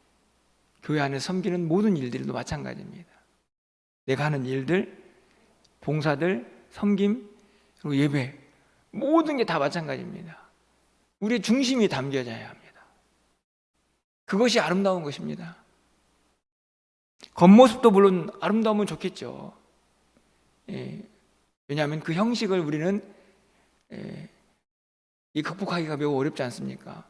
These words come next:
그 형식도 매우 중요하게 여기는 것이 하나님 말씀입니다. 그런데 그 형식이 문제가 아니고 그 안에 담겨져 있는 드리는 자의 마음, 그 마음을 하나님이 보시는 거죠.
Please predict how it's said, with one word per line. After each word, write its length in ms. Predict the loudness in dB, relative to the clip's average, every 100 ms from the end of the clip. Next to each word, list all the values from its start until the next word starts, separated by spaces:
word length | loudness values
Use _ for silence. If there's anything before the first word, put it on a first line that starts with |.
| _ _ -10
그 120 | -2
형식도 360 | 0 0 -2 0
매우 240 | 4 4
중요하게 680 | 4 2 4 4 2 0 2
여기는 320 | 2 2 -2
것이 220 | -4 -6
하나님 320 | -4 -4 -2
말씀입니다. 800 | -4 -6 -8 -8 -8 -10 -14 -20 _ _ _ _ _ _ _ _ -6
그런데 240 | -2 -2
그 100 | 0
형식이 420 | 0 0 0 -2
문제가 280 | -2 -2 -4
아니고 260 | -4 -6 -8
그 140 | -6
안에 160 | -8 -6
담겨져 480 | -6 0 2 2 0
있는 320 | -2 -2 -4 -8 -20 -20 _ _ _ _ _ _ _ _
드리는 300 | -2 2 2
자의 220 | 4 2
마음, 260 | 2 -4 -6 -14 -20 _ _ _ _ _ _ -8
그 140 | -2
마음을 600 | 0 0 -2 -4 -2 -4
하나님이 420 | -4 -4 -4 -8
보시는 420 | -10 -10 -10 -10 -14
거죠. 260 | -16 -20